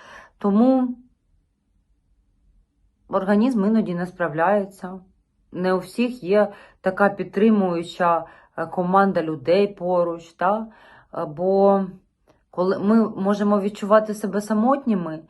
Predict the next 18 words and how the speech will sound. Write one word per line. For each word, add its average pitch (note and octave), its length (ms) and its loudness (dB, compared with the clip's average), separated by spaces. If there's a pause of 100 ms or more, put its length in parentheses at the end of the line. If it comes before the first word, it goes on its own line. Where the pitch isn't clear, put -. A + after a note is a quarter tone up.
(280)
і F3+ 100 -6
якщо G3 300 -2
у A#3+ 60 4
нас G#3+ 240 2
нема A#3+ 560 2
такого G3 380 -4
підтримуючого F#3 880 -4
оточення, F3 840 -4 (480)
ми F3+ 120 -6
можемо G#3 480 0
бути G3+ 360 -4
більш A3 340 -6
схильні E3+ 680 -4 (680)
до E3 160 -6
депресії F#3+ 920 -4
або D#3 260 -10
тривожного F3+ 720 -6
розладу. F3 640 -10